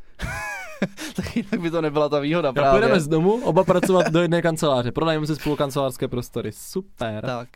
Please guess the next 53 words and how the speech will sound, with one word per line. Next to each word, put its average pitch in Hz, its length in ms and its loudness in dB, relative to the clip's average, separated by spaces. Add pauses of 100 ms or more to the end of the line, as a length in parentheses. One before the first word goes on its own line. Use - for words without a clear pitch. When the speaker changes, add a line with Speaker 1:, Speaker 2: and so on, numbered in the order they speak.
Speaker 1:
tak 131 160 -8
co 160 100 -8
tam 180 140 -4
máš 180 160 -2
jako 175 160 -6
další 139 340 -4
parádní 127 460 -6
tip? - 220 -16 (460)
Speaker 2:
Je 135 100 -2
to 135 100 -2
humor. 113 380 -4 (760)
Speaker 1:
Tak 139 80 -8
Speaker 2:
Prosím 135 100 -4
Speaker 1:
to 170 140 0
Speaker 2:
vás, 135 40 -4
Speaker 1:
je, 127 120 -6
to - 180 -8
je 196 60 6
Speaker 2:
tip 190 120 -2
je, 139 140 6
Speaker 1:
pravda. 143 120 -2
Speaker 2:
najděte 147 280 0
si 160 100 -2
někoho, 139 280 -2
kdo 127 140 -2
má 123 120 0
smysl 123 220 -4
pro 113 180 -2
humor, 110 240 -2
protože 117 380 -4
pokud 123 480 -6
tohle 131 280 -4
nezvládnete, 110 600 -2
tak 113 180 -8
už 117 120 -10
to 113 320 -6
se - 200 -10
musíte 110 240 -6
rozejít 104 280 -4
někdy 98 240 -6
v - 20 -10
životě. 101 360 -8
To 104 100 -12
prostě 104 240 -8
nemůže 107 200 -6
fungovat, 104 360 -8
ten 98 120 -8
vztah. 98 280 -10 (220)
Speaker 1:
Jako 165 240 -6
je 160 140 0
fakt, 147 260 -6
že 147 80 -4
když 143 380 -8